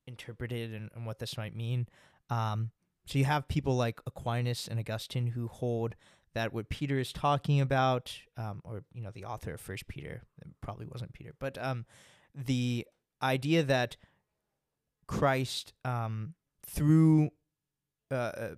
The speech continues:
pre his incarnation, right, Christ as Logos, right, spoke through Noah,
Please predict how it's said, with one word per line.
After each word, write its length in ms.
pre 220
his 140
incarnation, 760
right, 240
Christ 320
as 160
Logos, 720
right, 220
spoke 640
through 680
Noah, 500